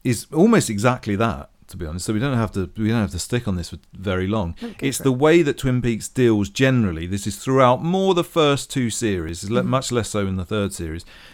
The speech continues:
Speaker 1: The way Twin Peaks deals with death and grief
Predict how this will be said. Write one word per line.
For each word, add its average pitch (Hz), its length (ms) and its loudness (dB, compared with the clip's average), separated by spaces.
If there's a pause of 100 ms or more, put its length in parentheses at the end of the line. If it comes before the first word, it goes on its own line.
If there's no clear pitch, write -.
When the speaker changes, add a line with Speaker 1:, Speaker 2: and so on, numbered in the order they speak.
Speaker 1:
The 120 120 2
way 147 180 6
Twin 143 240 0
Peaks 127 300 -2
deals 120 400 2
with 101 180 -6
death 110 280 0
and 107 140 0
grief 110 560 -2